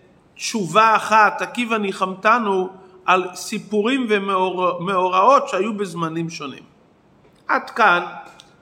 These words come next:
הדיוקים בסיפור. בפשטות אפשר לומר שבשני המאורעות רואים נקודה משותפת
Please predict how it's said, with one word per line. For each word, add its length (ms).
הדיוקים 720
בסיפור. 720
בפשטות 580
אפשר 320
לומר 580
שבשני 520
המאורעות 920
רואים 320
נקודה 520
משותפת 1040